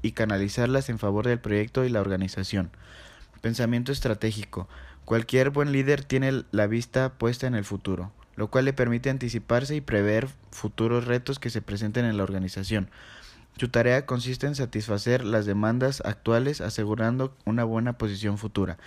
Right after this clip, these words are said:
estableciendo metas y objetivos alcanzables. Conocimientos y experiencia. Quizá una de las cualidades más obvias,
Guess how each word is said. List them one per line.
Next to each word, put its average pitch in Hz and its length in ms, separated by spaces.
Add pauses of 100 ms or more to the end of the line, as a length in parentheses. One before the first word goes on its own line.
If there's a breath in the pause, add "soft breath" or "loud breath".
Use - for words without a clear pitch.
(280 loud breath)
estableciendo 117 600
metas 131 400
y 120 40
objetivos 113 520
alcanzables. 92 680 (540 loud breath)
Conocimientos 117 720
y 131 40
experiencia. 101 640 (800)
Quizá 120 300
una 143 180
de 143 120
las 113 140
cualidades 107 380
más 123 200
obvias, 120 340